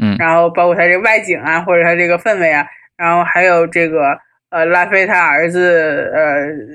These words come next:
Speaker 2: 和他儿子见面的这个场景，就是第一次照了一下星联的这个医院，
Speaker 1: 嗯，
Speaker 2: 就好像
Speaker 1: 嗯，对。
Speaker 2: 之前第一次照了一下，就是星联除了深空九站，除了 Raisa 之外，
Speaker 1: 啊。
Speaker 2: 就是可以，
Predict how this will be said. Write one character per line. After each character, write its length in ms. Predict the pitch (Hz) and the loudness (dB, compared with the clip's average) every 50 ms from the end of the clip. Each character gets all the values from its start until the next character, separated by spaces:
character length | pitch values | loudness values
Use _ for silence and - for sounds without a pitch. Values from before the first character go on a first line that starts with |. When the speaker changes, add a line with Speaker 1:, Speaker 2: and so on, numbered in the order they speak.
| 170 175 180 - | -16 -18 -14 -8
Speaker 2:
和 160 | - 180 170 | -4 -4 -2
他 180 | 185 196 190 | 0 0 2
儿 180 | 185 160 156 170 | 2 2 0 -2
子 80 | 180 185 | -4 -4
见 200 | - 240 190 196 | -2 -2 -2 0
面 160 | 220 220 202 | 0 0 0
的 60 | 185 | 0
这 100 | 180 175 | 0 -2
个 100 | 170 170 | -2 -2
场 280 | 165 - 170 170 165 165 | -2 -2 -4 -4 -2 -4
景， 180 | 160 151 170 | -6 -8 -8
就 160 | 180 175 170 | -6 -6 -4
是 180 | 170 170 165 165 170 | -2 -2 -4 -4 -6
第 140 | - 196 208 | -6 -6 -4
一 100 | 220 226 | -2 0
次 400 | 254 247 208 185 175 170 165 156 | 0 2 2 2 2 0 0 -2
照 280 | - - 226 196 175 | -2 -2 0 0 0
了 100 | 170 165 | 0 -2
一 80 | 170 170 | -2 -2
下 180 | 190 185 180 | 0 0 0
星 240 | 185 - 226 220 220 | 0 -2 -4 -2 0
联 180 | 202 170 151 160 | 0 -2 0 0
的 100 | 175 175 | 0 0
这 140 | 175 175 165 | 0 0 0
个 260 | 160 151 139 - - _ | 0 0 -2 -4 -8 _
医 80 | 208 214 | -6 -2
院， 260 | 226 214 175 - - _ _ _ _ _ _ _ - - - 135 | -2 -2 -2 -2 -8 _ _ _ _ _ _ _ -20 -10 -4 -2
Speaker 1:
嗯， 100 | 127 123 | 0 0
Speaker 2:
就 80 | 113 | 2
好 200 | 101 101 - - | 2 0 0 2
像 360 | 110 - 202 190 185 175 170 | 2 2 2 2 0 0 -2
Speaker 1:
嗯， 60 | 170 170 | -4 -4
对。 220 | - 113 107 196 190 - _ - | -4 -4 -2 -4 -4 -8 _ -6
Speaker 2:
之 160 | - 254 240 | -4 -4 -2
前 300 | 240 - 214 190 196 208 | 0 0 0 0 0 -2
第 100 | - 233 233 | -4 -4 -4
一 80 | 240 | -2
次 200 | 226 - 226 196 | -2 0 -2 -2
照 260 | 196 - 240 214 190 | 0 0 0 0 2
了 120 | 180 175 175 | 2 0 0
一 80 | 170 170 | 0 0
下， 260 | 170 196 180 175 175 | 0 0 2 2 0
就 160 | 170 180 180 | 0 0 -2
是 180 | 170 170 175 170 | 0 0 0 -2
星 180 | 170 220 214 208 | -2 -2 -2 0
联 220 | 196 180 175 180 - - _ _ _ _ _ _ _ _ _ _ _ _ | 0 0 0 -2 -6 -12 _ _ _ _ _ _ _ _ _ _ _ _
除 300 | - - - 196 185 196 | -14 -10 -4 -2 0 2
了 420 | 214 233 220 202 190 180 175 175 180 | 2 4 4 4 4 4 2 2 0
深 260 | - - 233 233 220 | 0 0 -2 -2 0
空 260 | 226 233 220 220 240 | -2 -2 0 0 0
九 200 | 190 196 175 165 | 0 0 0 0
站， 280 | 170 185 185 175 175 180 - - - - _ | 0 0 0 -2 -2 -4 -8 -14 -20 -20 _
除 240 | - - - 190 208 | -12 -4 -2 0 2
了 400 | 220 247 240 226 214 202 190 190 | 4 4 4 4 2 2 2 2
Raisa 600 | 185 196 220 233 233 220 - - 208 170 147 - - _ _ _ _ _ | 2 2 2 2 2 0 0 0 -2 -2 -2 -6 -10 _ _ _ _ _
之 180 | - - 247 254 | -8 -2 0 0
外， 260 | 262 269 254 226 190 185 | 2 2 2 2 0 0
Speaker 1:
啊。 80 | - 208 | 0 -2
Speaker 2:
就 140 | 190 190 | -2 -2
是 140 | 190 180 180 | -2 -2 -2
可 160 | 160 - 196 | -2 0 0
以， 220 | 196 202 196 185 | 0 2 2 2